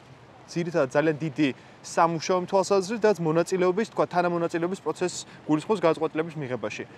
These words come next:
თქვენი აზრით, დღევანდელი ფორმაციის საკრებულო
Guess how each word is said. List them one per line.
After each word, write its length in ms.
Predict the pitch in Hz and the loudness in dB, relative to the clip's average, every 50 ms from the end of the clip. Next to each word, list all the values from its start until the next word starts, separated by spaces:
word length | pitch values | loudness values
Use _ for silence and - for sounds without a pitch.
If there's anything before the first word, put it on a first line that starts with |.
| - - - | -20 -20 -20
თქვენი 320 | - - 247 269 294 277 240 | -4 2 2 4 4 4 4
აზრით, 320 | 190 151 123 123 117 - - | 4 2 2 -2 -6 -8 -10
დღევანდელი 600 | - - - 143 151 170 185 190 175 190 190 220 220 | -16 -8 -4 -2 0 2 2 2 2 2 0 0 -2
ფორმაციის 500 | - 190 165 156 160 156 - 208 220 - | -2 -2 -2 -2 -2 -4 -4 -4 -4 -2
საკრებულო 560 | 175 143 - 123 120 120 117 117 117 135 170 | -2 -2 0 0 -2 -2 -2 -2 0 2 4